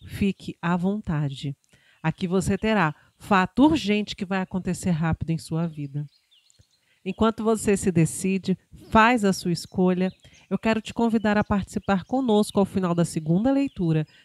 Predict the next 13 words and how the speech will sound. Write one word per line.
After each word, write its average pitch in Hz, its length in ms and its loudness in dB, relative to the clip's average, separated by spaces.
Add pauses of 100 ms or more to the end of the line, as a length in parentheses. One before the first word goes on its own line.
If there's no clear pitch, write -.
(100)
de 151 80 0
uma 156 160 4
forte, 180 540 0
poderosa 160 640 0
e 147 40 -2
transformadora 196 920 -2
oração, 160 520 -2 (420)
onde 180 180 4
vamos 196 240 2
conversar 180 560 2
diretamente 170 640 -2
com 180 200 0
Deus, 151 380 2